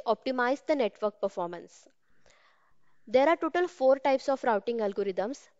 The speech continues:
like static routing, dynamic routing, distance vector routing, and link state routing. In this session, we discuss static and dynamic routing. Let's discuss it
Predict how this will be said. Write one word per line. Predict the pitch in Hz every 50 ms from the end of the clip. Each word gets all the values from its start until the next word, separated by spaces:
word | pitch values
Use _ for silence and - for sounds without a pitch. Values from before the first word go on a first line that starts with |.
| _ _ _ - -
like | 214 208 208 -
static | - - - 226 202 - - 254 - 294
routing, | 277 269 269 262 311 349 392 - _ _ _ - 214
dynamic | 196 202 202 196 208 214 240 233 208
routing, | - 277 262 226 214 - 233 240 254 269 _ _ _ _ 208
distance | 202 240 - - - 311 339 339 -
vector | 320 277 240 - - 220 220
routing, | 214 196 190 196 - 254 269 269 _ _ -
and | - 262 277 269 233
link | 220 247 269 285 -
state | - - - 208 196 190 - - 226 196
routing. | 185 175 175 - - 175 - _ _ _ _ _ - - _ - - - - _ _
In | - 254 262
this | 262 359 -
session, | - 349 330 - - 359 320
we | 285 294
discuss | 240 220 240 - - - 214 254 285 - - _ _ _
static | - - - - 220 202 196 - 262 254 -
and | 247 277 359 415 _ _ _ 208 190
dynamic | 214 208 202 196 196 202 202 196 - -
routing. | 185 175 175 175 - - - - _ _ _ _ _ _ - _ _ _ _ _ _ _ _ _ -
Let's | 247 302 254
discuss | 240 269 247 - - - 262 269 - 277
it | 285 - - -